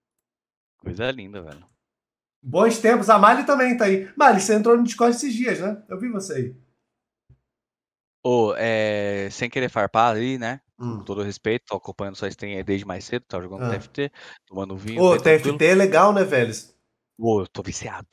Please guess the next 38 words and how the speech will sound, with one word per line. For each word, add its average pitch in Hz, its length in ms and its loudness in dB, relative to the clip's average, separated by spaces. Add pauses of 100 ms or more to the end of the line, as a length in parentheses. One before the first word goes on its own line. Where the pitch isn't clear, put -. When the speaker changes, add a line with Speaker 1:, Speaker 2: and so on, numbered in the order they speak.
(120)
Speaker 2:
Eu 143 120 -6
tô 151 120 0
viciado 151 480 2
também, 156 320 4
<laughs> - 20 -2
mano. 165 160 2
Speaker 1:
Tô 185 160 6
viciado, 196 460 6
tô 240 580 -4
viciado, 110 320 -2
tô 98 120 -20
viciado. 87 300 -10 (360)
Ô, 135 240 4
a 117 100 0
Pietra 123 320 -2
tava 131 200 2
troll, 95 220 -2
tá? 82 200 -8 (120)
Ela 104 140 -2
não 117 120 0
merece 120 320 0
a - 20 -10
Speaker 2:
Eu - 40 -16
Speaker 1:
camisa. 190 340 0
Speaker 2:
sei, - 320 0
eu 156 140 -4
sei. 175 320 -8 (220)
Speaker 1:
É, 107 440 0
eu 156 160 4
tô - 120 -4
do 151 80 -2
lado 147 140 4
do 151 40 -8
chat. - 440 -6
Chat, - 460 0
estou 185 260 4
com 170 120 -12
vocês. 117 500 -4